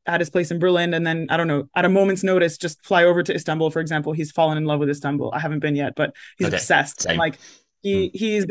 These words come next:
Speaker 1: he goes there, he stays for three months, then he comes back, then he's in Berlin for, like, I don't know, two weeks, then he goes to Morocco for two weeks, then he comes back to Berlin, he's there for a month, then he goes to, I don't know, Portugal for two months. You know what I mean?
Speaker 2: Mm-hmm.
Speaker 1: Like,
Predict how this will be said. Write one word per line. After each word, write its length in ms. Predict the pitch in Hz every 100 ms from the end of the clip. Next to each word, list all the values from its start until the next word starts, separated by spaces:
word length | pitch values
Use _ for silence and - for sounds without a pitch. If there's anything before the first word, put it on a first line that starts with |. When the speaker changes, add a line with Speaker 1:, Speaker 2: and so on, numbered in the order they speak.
| 202
Speaker 1:
he 100 | 214
goes 220 | 202 185
there, 160 | 185 185
he 60 |
stays 180 | 185 180
for 80 | 165
three 160 | 180
months, 400 | 170 160 160 - - _ _ _
then 100 | 185
he 80 | 185
comes 200 | 196 160
back, 380 | 165 156 156 - - _ _ -
then 80 | 180
he's 120 | 165
in 60 |
Berlin 240 | 170 165 160
for, 120 | 160
like, 180 | 156 151
I 60 | 160
don't 80 |
know, 100 | 156
two 200 | 147 190
weeks, 180 | 165 165
then 140 | 180 175
he 40 |
goes 140 | 170
to 60 | 160
Morocco 320 | 165 160 160
for 100 | 151
two 160 | 156 165
weeks, 180 | 160 156
then 100 | 180
he 40 |
comes 140 | 170 165
back 160 | 156
to 80 | 170
Berlin, 220 | 165 165
he's 120 | 165 160
there 100 | 165
for 120 | 165
a 40 |
month, 320 | 160 151 156 -
then 80 | 175
he 60 | 170
goes 180 | 170 -
to, 160 | 170 -
I 20 |
don't 120 | 156
know, 40 | 151
Portugal 380 | 175 170 165 160
for 120 | 165
two 140 | 170
months. 280 | 160 156 156
You 80 | 226
know 60 | 226
what 80 | 214
I 40 |
mean? 100 | 214
Speaker 2:
Mm-hmm. 60 | 175
Speaker 1:
Like, 160 | -